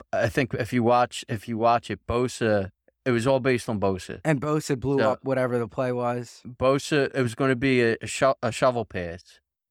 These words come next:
Speaker 1: and Bosa just went right there. And if it wasn't, then Mahomes is either gonna run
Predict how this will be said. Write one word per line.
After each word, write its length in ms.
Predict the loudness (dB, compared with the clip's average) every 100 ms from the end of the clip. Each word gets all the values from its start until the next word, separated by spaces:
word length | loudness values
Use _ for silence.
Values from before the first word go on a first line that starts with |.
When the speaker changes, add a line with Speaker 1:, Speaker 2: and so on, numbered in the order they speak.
| _
Speaker 1:
and 160 | -8 -4
Bosa 380 | 0 -2 -4 -8
just 200 | -6 -6
went 160 | -4 0
right 200 | 0 2
there. 280 | 2 4
And 100 | 2
if 80 | -2
it 60 | -2
wasn't, 540 | 2 2 2 -6 -8
then 260 | -6 -4 -4
Mahomes 460 | -4 -2 -2 -2
is 160 | -4 -2
either 240 | 0 0 0
gonna 200 | -2 0
run 540 | 2 2 2 0 -4